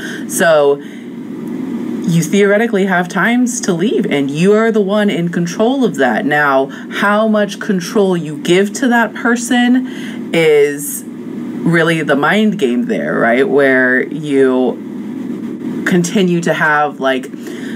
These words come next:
P T S D even when they're not there, you know? Um, and where you do these behaviors even when they're not there 'cause they trained you. Um, so I think that some of that all kind of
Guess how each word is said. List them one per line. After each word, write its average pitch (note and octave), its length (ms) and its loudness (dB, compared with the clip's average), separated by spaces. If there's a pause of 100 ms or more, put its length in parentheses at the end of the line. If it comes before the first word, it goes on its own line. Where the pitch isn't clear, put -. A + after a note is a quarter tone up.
(140)
P F#3 140 2
T F3 160 2
S D#3+ 140 0
D D3+ 80 -6
even C#3+ 360 0
when C#3 180 2
they're B2+ 180 2
not B2 280 0
there, - 540 -2 (200)
you D#3 120 0
know? B2+ 220 2
Um, - 1080 -2
and C#3+ 160 -2
where C3+ 120 2
you C3 220 -2
do D#3+ 220 -4
these C#3+ 180 -4
behaviors C3 640 2
even C#3 280 0
when B2 180 4
they're A#2 160 2
not D3 300 0
there B2+ 220 -2
'cause A#2+ 220 -6
they A2 120 -4
trained C#3 400 0
you. - 180 -8 (540)
Um, - 1200 -4
so G#3 500 2 (1040)
I G3 80 2
think A3+ 160 2
that F#3+ 120 0
some G3+ 160 0
of F#3 160 2
that E3+ 280 0
all E3+ 200 2
kind F3+ 340 -2
of D3+ 220 0